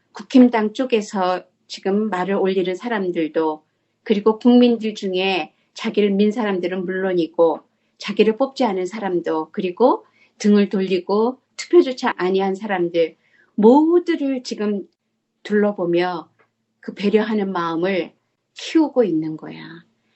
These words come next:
배려 마음은 자꾸 자꾸 키워야만 커져서 정말 통 큰 사람이 되는 것이야. 이 통이 크다는 건 배려하는 마음 없으면 안 나와.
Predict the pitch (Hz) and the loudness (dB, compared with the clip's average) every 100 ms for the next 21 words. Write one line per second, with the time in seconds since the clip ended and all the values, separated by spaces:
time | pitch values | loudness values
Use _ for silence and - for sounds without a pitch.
0 | _ _ - 208 220 220 208 180 175 190 | _ _ 0 6 8 8 2 0 0 0
1 | 269 190 - - _ _ _ _ - - | -2 -4 -6 -14 _ _ _ _ -16 -14
2 | - - 349 349 277 - 370 359 349 220 | -14 -4 -4 -4 -8 -6 0 2 2 0
3 | 175 160 156 _ _ _ _ _ - 339 | 0 -2 -6 _ _ _ _ _ -4 -2
4 | 302 202 190 185 156 - _ _ _ - | 0 -2 -4 -4 -4 -10 _ _ _ -16
5 | 165 190 240 - 349 349 320 311 277 220 | -4 0 0 4 4 8 6 6 -4 -4
6 | 196 170 165 156 147 - - - - _ | -6 -6 -6 -6 -10 -14 -18 -18 -20 _
7 | _ _ _ _ _ _ _ _ _ _ | _ _ _ _ _ _ _ _ _ _
8 | _ _ - 196 - 330 349 349 - 311 | _ _ -10 -10 6 8 8 6 0 0
9 | 247 - 170 220 196 175 - _ - 190 | 0 -2 -2 -2 -4 -8 -12 _ -8 0
10 | 214 247 254 240 214 190 160 - 196 226 | 2 2 0 0 -2 -4 -8 -10 -10 -8
11 | 160 170 160 160 214 | -6 -6 -8 -10 -10